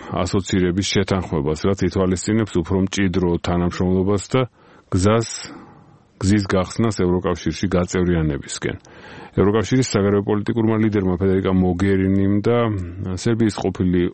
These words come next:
ოლქის კოსოვოს პრემიერ-მინისტრმა ისა მუსტაფამ ოცდაშვიდ ოქტომბერს სტრასბურგში მოაწერეს ხელი სტაბილიზაციისა და ასოცირების შეთანხმებას. ეს დოკუმენტი ითვლება პირველ ნაბიჯად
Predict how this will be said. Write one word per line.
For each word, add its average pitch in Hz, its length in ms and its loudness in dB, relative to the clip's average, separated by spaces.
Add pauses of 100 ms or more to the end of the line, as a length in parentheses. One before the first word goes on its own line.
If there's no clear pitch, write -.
ოლქის 95 520 0
კოსოვოს 87 420 -2
პრემიერ-მინისტრმა 87 1080 0 (100)
ისა 87 280 0
მუსტაფამ 90 680 0 (500)
ოცდაშვიდ 123 500 0
ოქტომბერს 104 640 0
სტრასბურგში 95 640 0
მოაწერეს 98 540 0
ხელი 117 280 2 (380)
სტაბილიზაციისა 107 920 0
და 107 200 2
ასოცირების 82 760 -2
შეთანხმებას. 82 800 -4 (200)
ეს 90 160 0
დოკუმენტი 107 480 2 (380)
ითვლება 113 420 2
პირველ 98 320 2
ნაბიჯად 87 480 0